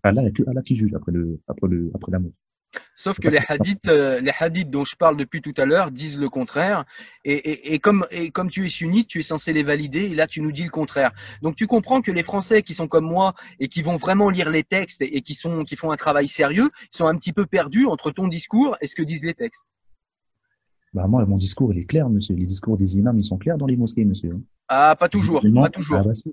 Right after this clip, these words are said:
Speaker 1: tous les mosquées que
Speaker 2: Il y a
Speaker 1: j'ai fait, il y a pas
Speaker 2: cent cinquante,
Speaker 1: de
Speaker 2: euh, il y a cent cinquante mosquées salafistes qui doivent fermer, c'est pas très clair, je t'assure.
Speaker 1: Non,
Speaker 2: Moi,
Speaker 1: mais
Speaker 2: j'ai
Speaker 1: est-ce que
Speaker 2: traîné
Speaker 1: vous
Speaker 2: avec les tabliks, j'ai traîné
Speaker 1: Mhm.
Speaker 2: avec les tabliks, et je te garantis que c'est pas très clair leur discours. C'est pas très
Speaker 1: Ah
Speaker 2: clair.
Speaker 1: bon ?
Speaker 2: Quand ils voulaient nous envoyer en Bosnie à l'époque, parce que je suis plus vieux que toi,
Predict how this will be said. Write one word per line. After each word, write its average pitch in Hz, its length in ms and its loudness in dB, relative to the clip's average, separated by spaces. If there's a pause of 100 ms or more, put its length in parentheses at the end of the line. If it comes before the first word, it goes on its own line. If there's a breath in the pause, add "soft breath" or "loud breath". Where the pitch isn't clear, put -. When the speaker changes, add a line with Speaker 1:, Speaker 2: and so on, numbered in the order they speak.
Speaker 1:
tous 143 60 2
les 139 120 6
mosquées 120 280 2
que 104 80 0
Speaker 2:
Il 92 80 2
y 95 40 6
a 98 40 6
Speaker 1:
j'ai 95 60 0
fait, - 100 4
il 233 40 6
y 220 40 2
a - 20 2
pas - 0 -
Speaker 2:
cent 240 60 6
cinquante, 220 320 4
Speaker 1:
de 208 60 6
Speaker 2:
euh, 180 120 10
il 170 60 4
y 165 40 6
a 165 40 4
cent 226 140 0
cinquante 220 340 0
mosquées 208 420 0
salafistes 190 520 0
qui 165 100 -10
doivent 160 180 0
fermer, 175 320 0
c'est 131 160 -8
pas 151 160 -2
très 165 200 -4
clair, 160 280 2
je - 60 -12
t'assure. 175 400 -2
Speaker 1:
Non, - 60 -18
Speaker 2:
Moi, - 240 2
Speaker 1:
mais 127 40 8
Speaker 2:
j'ai 117 60 4
Speaker 1:
est-ce 113 100 -2
que - 40 -14
Speaker 2:
traîné 208 180 10
Speaker 1:
vous 208 60 12
Speaker 2:
avec 190 260 6
les 190 120 2
tabliks, 190 540 2 (240 soft breath)
j'ai 139 140 -8
traîné 190 240 0
Speaker 1:
Mhm. 190 60 4
Speaker 2:
avec 165 200 -2
les 165 80 -4
tabliks, 180 340 2 (320 loud breath)
et 139 60 -4
je - 80 -8
te - 80 -2
garantis 185 480 2
que 190 100 -2
c'est 135 140 -6
pas 151 160 2
très 233 200 -2
clair 226 260 4
leur 147 160 2
discours. 135 480 -4 (240 soft breath)
C'est - 180 -4
pas 160 140 4
très 226 100 2
Speaker 1:
Ah 214 40 4
Speaker 2:
clair. 226 120 4
Speaker 1:
bon ? 220 120 0
Speaker 2:
Quand 202 80 -4
ils 214 80 0
voulaient 208 180 8
nous 208 180 8
envoyer 202 280 6
en 190 100 6
Bosnie 226 400 2
à 196 80 4
l'époque, 156 320 2
parce 143 140 -4
que 170 80 -4
je - 40 -4
suis 170 100 -6
plus 214 140 0
vieux 170 140 -2
que - 80 -14
toi, 247 260 4